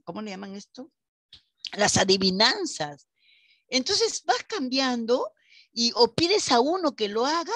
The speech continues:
ya vas cambiando, hay diferentes formas de empezar. Eso es ser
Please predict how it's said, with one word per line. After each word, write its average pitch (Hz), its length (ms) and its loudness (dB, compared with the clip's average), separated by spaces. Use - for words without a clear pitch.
ya 262 180 -2
vas 392 180 -10
cambiando, 240 640 -2
hay 254 100 -2
diferentes 214 640 -10
formas 196 400 -4
de 147 80 -10
empezar. 156 720 -2
Eso 269 220 2
es 269 80 0
ser 214 300 -4